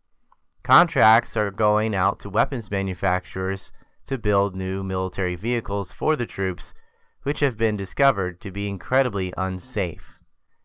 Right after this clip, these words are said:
They waste trillions in these programs. Some of the new war toys don't even work at all, because they're designed around what all has the most expensive components rather than what is the most combat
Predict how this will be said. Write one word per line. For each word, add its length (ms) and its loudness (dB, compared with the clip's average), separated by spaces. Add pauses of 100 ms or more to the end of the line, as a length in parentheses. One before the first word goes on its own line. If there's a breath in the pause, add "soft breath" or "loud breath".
(180)
They 120 -2
waste 400 0
trillions 760 -4
in 180 -4
these 220 -6
programs. 720 -8 (540)
Some 240 2
of 60 0
the 80 4
new 200 2
war 240 6
toys 440 0
don't 200 0
even 220 -4
work 240 0
at 80 0
all, 400 0 (100)
because 280 0
they're 100 0
designed 500 2
around 400 2 (360)
what 200 4
all 360 6 (100)
has 340 4
the 120 -4
most 320 0
expensive 600 -4
components 680 0
rather 280 6
than 300 0
what 180 2
is 160 0
the 80 -6
most 320 -2
combat 440 -2